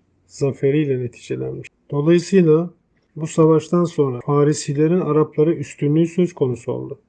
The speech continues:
Bunun sonucu olarak da her türlü etkinlik Farisilerin eline geçti. Kureyşli imamımızın,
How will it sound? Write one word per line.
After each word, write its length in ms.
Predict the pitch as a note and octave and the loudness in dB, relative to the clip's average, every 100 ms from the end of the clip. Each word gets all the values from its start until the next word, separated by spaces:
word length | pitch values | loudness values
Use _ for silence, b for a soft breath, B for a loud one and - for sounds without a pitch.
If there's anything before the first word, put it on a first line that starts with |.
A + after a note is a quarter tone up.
| - | -2
Bunun 200 | D3+ F3 | 2 2
sonucu 440 | F3 D#3 D#3+ F3 | 2 0 2 2
olarak 400 | F3 C#3 B2+ - | 4 4 2 -2
da 220 | F3 G3 _ _ _ _ _ | -4 -4 _ _ _ _ _
her 260 | - E3+ F3 | -2 0 0
türlü 280 | D#3 C#3 | 0 0
etkinlik 680 | C#3+ C#3+ C#3+ - C#3+ D#3 F3+ - _ | 0 -2 -2 -2 2 2 0 -4 _
Farisilerin 720 | - C#3 C#3 C#3+ - D3 E3 | -4 0 0 0 0 0 4
eline 320 | D3 C#3 D#3+ | 4 6 4
geçti. 380 | D3+ B2 - - - | 4 2 0 -14 -4
Kureyşli 520 | E3 F#3 F3+ - E3+ | 4 4 4 4 2
imamımızın, 760 | D3+ D#3 D#3 D3+ C#3+ D#3+ C#3+ | 6 6 6 4 2 2 0